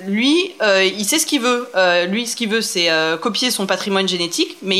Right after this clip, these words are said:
il doit voler l'encre, il doit voler, euh, le papier, il doit voler la photocopieuse.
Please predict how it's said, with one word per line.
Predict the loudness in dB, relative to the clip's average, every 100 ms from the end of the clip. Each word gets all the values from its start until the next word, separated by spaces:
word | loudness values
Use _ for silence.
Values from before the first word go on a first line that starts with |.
| 2
il | 0 -2
doit | 0 0
voler | 2 2
l'encre, | 2 2 0 -6
il | -6
doit | 0 2
voler, | 2 0 2 4 4
euh, | 2
le | 0
papier, | -2 0 0 2
il |
doit | 2 2
voler | 4 4
la | 2
photocopieuse. | 0 -2 -2 0 0 0